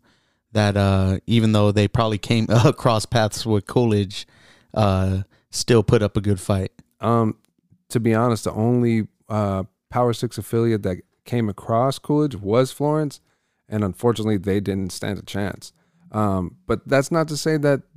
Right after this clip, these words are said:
Speaker 2: that they won't have a good season, because we'll, we'll, we'll talk about them in, here in a little bit. But,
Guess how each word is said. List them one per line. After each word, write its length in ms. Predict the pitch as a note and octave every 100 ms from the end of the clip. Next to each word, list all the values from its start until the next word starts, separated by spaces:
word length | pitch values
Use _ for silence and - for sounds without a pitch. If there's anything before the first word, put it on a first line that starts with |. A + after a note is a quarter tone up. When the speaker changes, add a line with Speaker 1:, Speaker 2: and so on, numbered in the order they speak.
| B2
Speaker 2:
that 340 | C3 B2 C3
they 120 | B2+
won't 220 | C#3 C#3 C3
have 180 | C#3 C3
a 40 |
good 220 | B2 C3+
season, 300 | - C#3+ A#2+
because 260 | A2 A2 G#2
we'll, 160 | A#2+
we'll, 260 | - A2 B2
we'll 140 | A#2+
talk 240 | B2 B2+ A#2
about 240 | A2+ A2+
them 280 | - B2 A#2+
in, 220 | - A2
here 160 | G#2+ A#2+
in 60 | G#2+
a 60 |
little 200 | G#2+ B2
bit. 300 | G2 G2 -
But, 240 | A#2 G2+